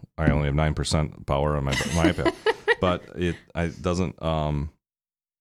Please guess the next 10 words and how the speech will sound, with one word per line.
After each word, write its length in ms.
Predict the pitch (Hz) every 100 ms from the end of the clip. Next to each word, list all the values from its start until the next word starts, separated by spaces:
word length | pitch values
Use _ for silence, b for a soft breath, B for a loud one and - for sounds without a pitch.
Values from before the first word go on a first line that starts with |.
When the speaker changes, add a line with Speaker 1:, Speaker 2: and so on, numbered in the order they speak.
| _ _ _ -
Speaker 1:
let 180 | 80 78
me. 120 | 101
I 40 |
don't 180 | 78 76
think, 120 | 78
'cause 140 | 78 76
I 60 |
don't 180 | 78 80
have, 340 | 80 73 71 -
uh, 420 | 71 67 67 69